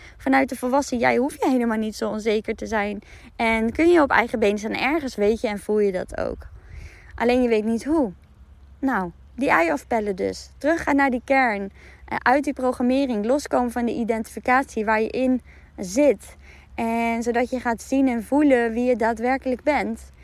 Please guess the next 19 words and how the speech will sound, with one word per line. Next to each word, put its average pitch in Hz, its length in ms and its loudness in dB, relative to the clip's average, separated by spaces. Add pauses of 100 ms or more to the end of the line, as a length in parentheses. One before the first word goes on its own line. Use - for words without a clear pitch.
(280)
En 226 180 -2
dat 220 160 0
doe 285 120 2
je 269 220 2
om 226 500 0 (340)
eerst 277 440 2
even 220 340 0
die 220 340 -2 (520)
oude 240 280 4
overtuigingen 254 600 2
te 233 100 -8
gaan 202 280 -4
aankijken. 214 840 0
En 214 440 -4 (320)
vanuit 226 440 0
daar 269 460 2 (220)
te 247 100 -6
gaan 233 160 0
zakken 240 600 -2